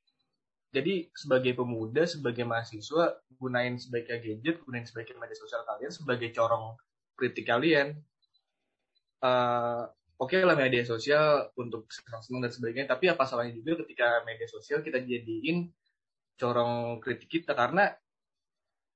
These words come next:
eh, ketika lu mau mengedukasi seseorang yang paling deket, ya di media sosial, teman-teman lu,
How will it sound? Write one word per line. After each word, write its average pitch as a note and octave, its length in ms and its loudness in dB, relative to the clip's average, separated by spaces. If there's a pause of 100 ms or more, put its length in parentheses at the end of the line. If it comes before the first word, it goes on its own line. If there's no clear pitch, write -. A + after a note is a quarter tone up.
(800)
eh, B2+ 640 2 (220)
ketika - 400 -2
lu C3+ 160 4
mau C3+ 140 4
mengedukasi C3 580 0
seseorang A#2+ 560 -2
yang F#3+ 80 -2
paling B2 560 0 (320)
deket, - 400 -2 (380)
ya B2+ 160 0
di B2+ 80 -4
media A#2 240 -2
sosial, C#3+ 480 0
teman-teman A#2 480 -2
lu, D3+ 420 4